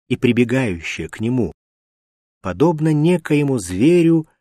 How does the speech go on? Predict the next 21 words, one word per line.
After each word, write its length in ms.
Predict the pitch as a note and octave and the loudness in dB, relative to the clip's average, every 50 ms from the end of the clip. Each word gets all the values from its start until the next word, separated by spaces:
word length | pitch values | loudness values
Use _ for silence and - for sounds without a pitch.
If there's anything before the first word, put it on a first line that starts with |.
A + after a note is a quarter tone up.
| _ _ _ _ _ - | _ _ _ _ _ -12
окруженному 760 | A#2 - - B2+ A#2+ G#2 B2 D#3 E3 D#3 D3 D3 D3 D3 | -8 -4 -2 -2 -2 0 0 0 0 0 0 0 0 0
множеством 680 | C#3 C3 B2 C3+ E3 D#3+ C3 A#2+ - - - G2 G2 F#2 | 0 0 0 0 0 -2 -4 -6 -10 -8 -6 -6 -6 -6
псов 520 | - _ - - - - D#3 F3+ E3 - _ _ _ _ _ _ | -8 _ -16 -14 -6 -4 -2 -2 -2 -6 _ _ _ _ _ _
и 100 | - D3+ | 0 0
защищающемуся 1400 | C3+ A#2 D3+ D3+ - - - C3+ - - - - B2 D3 D#3 D#3 D#3 D3+ - - C#3 C#3 C#3+ - - C#3 C3+ C3+ C3 _ | 2 2 0 -4 -4 -6 -6 -6 -4 -4 -4 -2 -2 -2 0 -2 -2 -4 -4 -4 -4 -4 -4 -4 -4 -6 -6 -6 -8 _
в 80 | - | -18
твердыне. 680 | - - G#2 A2+ G#2 F2+ E2+ A2 A2 G#2+ F2 D#2+ E2 - _ _ _ _ _ _ _ _ _ _ _ _ _ _ _ _ _ _ - | -8 -2 -2 -2 -2 -2 -2 -2 -2 -2 -4 -6 -10 -16 _ _ _ _ _ _ _ _ _ _ _ _ _ _ _ _ _ _ -4
Она 440 | - C#3 D3+ D#3+ E3 E3 E3+ E3 - _ - | 0 2 2 4 4 4 2 0 -4 _ -2
издалека 800 | C#3+ D3+ C3+ G#2 F#2 A2 C3 C#3+ D3+ D3 - D#3 D#3+ D#3+ D#3+ - _ | -2 0 0 -2 0 0 2 2 0 -2 -2 -2 0 0 0 -2 _
умственно 720 | - C3+ E3 E3 D#3 - - - - D3 D#3 D3+ D3+ D3+ - | -4 -2 -2 -2 -2 -4 -8 -4 -2 0 2 2 2 0 -2
усматривает 960 | - C#3+ D3 - - - B2 B2+ B2+ A#2+ - B2+ B2+ A#2+ B2 A#2+ A#2+ - - _ _ | -4 -6 -6 -6 -6 -4 -4 -4 -4 -6 -4 -4 -2 0 0 0 -2 -4 -8 _ _
умственные 640 | - B2 B2+ A2+ - - - A#2 A#2 A#2 A2+ A2+ G#2+ | 0 0 0 0 -4 -8 -6 -2 0 0 0 0 -2
засады 520 | F#2 G2+ A2+ - - - A#2 A2+ G#2 A#2 A2 | -2 -4 -6 -6 -4 -4 -4 -4 -2 -4 -4
невидимых 540 | A2 G#2+ G2+ A#2+ A2+ G2+ G#2 G#2+ - - | -2 -2 0 -2 -2 -2 -2 -6 -6 -10
врагов 480 | - G2 G2 F2+ F#2+ C3 C#3+ C3 - _ _ _ _ _ _ _ _ _ _ _ _ _ | -8 -8 -8 -2 0 -2 -2 -2 -4 _ _ _ _ _ _ _ _ _ _ _ _ _
и, 100 | - B2 | -2 0
непрестанно 880 | B2 C3 - - B2 C3 - - - C#3+ D3 D#3+ D#3+ D#3+ D#3 D#3 D#3 D#3 | 2 2 2 0 -4 -6 -6 -8 -4 -2 0 0 2 0 0 2 2 0
моля 440 | C#3+ A2 A#2 C#3 C#3 C3+ C#3+ C#3+ C3+ | 0 0 0 0 0 0 -2 -4 -6
против 500 | B2+ - A#2 C3 B2+ - - A#2 - - | -6 -4 -2 -2 -2 -2 -4 -8 -8 -4
них 260 | A#2 A#2+ C3 A2+ - | -4 -2 -2 -2 -2
миротворца 760 | A2+ G#2+ A2+ A#2 A#2+ - G#2 G#2 C3 C3 A#2+ - - - G2+ | -2 -2 -2 -2 -4 -6 -4 -4 -4 -4 -6 -8 -8 -8 -8